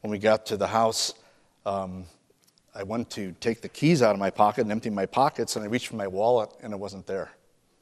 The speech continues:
And I thought, "Oh, no. I just had it an hour ago at McDonald's."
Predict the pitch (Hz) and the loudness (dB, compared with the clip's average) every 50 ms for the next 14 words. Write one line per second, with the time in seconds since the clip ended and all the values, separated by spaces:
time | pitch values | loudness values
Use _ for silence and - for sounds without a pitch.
0 | _ _ _ _ _ _ _ _ _ _ _ _ _ _ - 101 107 101 101 107 | _ _ _ _ _ _ _ _ _ _ _ _ _ _ -12 -10 -10 -8 -6 -6
1 | 101 92 - _ _ - 113 120 120 117 107 101 95 92 85 76 69 65 - - | -6 -6 -8 _ _ -10 -4 -2 0 0 0 0 -4 -8 -10 -12 -14 -18 -20 -20
2 | _ _ _ _ _ _ _ _ _ _ _ _ _ _ _ _ _ _ _ _ | _ _ _ _ _ _ _ _ _ _ _ _ _ _ _ _ _ _ _ _
3 | _ _ _ _ _ _ _ _ _ _ _ _ - 117 107 123 117 - - 131 | _ _ _ _ _ _ _ _ _ _ _ _ -10 -8 -4 -4 -4 -2 2 4
4 | 135 143 131 113 110 107 107 113 143 160 117 101 98 107 104 101 104 85 107 104 | 4 4 4 2 -2 0 2 2 4 4 2 0 -2 -2 -4 -4 -4 -6 -8 -12
5 | - - 113 123 139 123 104 107 - - - | -8 -6 -4 -2 -2 -2 -4 -6 -8 -10 -14